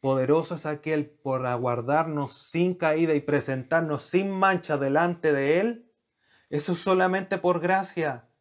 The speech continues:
Porque así como nos escogió antes de la fundación del mundo, también nos sella para presentarnos, para garantizarnos en el futuro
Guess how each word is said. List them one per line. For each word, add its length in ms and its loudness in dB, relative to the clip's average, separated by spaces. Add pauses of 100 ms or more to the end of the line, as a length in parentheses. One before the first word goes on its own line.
(1200)
Porque 280 0
así 220 0
como 240 4
nos 180 0
escogió 440 0
antes 240 -2
de 80 0
la 140 4
fundación 580 0
del 140 4
mundo, 500 -2 (340)
también 400 2
nos 180 2
sella 720 0 (400)
para 300 2
presentarnos, 840 0
para 300 2
garantizarnos 1300 0 (1200)
en 180 -2
el 120 2
futuro 800 2